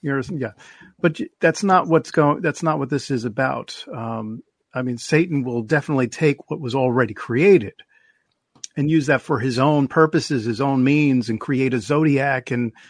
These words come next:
and things to mean, you know, you know, you have the horoscope and all of that. Uh, I've studied into this area too, and I, I know the difference. I can discern the difference between the two. Obviously, you,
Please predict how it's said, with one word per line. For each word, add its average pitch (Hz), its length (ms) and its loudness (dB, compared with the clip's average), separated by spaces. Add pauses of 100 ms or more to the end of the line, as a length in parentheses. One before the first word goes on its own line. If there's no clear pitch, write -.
(200)
and 127 180 -8
things 143 280 -4
to 139 100 -4
mean, 135 420 0
you 139 100 -6
know, 107 200 -8 (440)
you 139 80 -8
know, 113 140 -6
you 117 140 -6
have 127 100 -4
the 120 60 -4
horoscope 147 760 2
and 127 100 -2
all 131 160 -2
of 110 100 -6
that. 135 300 -2 (380)
Uh, 139 240 -6
I've 170 160 0
studied 185 380 4
into 156 240 -2
this 143 180 0
area 139 320 4
too, 143 300 4
and 113 100 0
I, 120 220 -2
I 135 60 -4
know 160 180 0
the 135 80 -4
difference. 117 720 -4
I 143 80 -8
can 135 140 -4
discern 165 440 0
the 131 60 -2
difference 135 420 -2
between 156 380 -2
the 110 80 -4
two. 120 380 -2
Obviously, 127 580 -2
you, 135 460 -4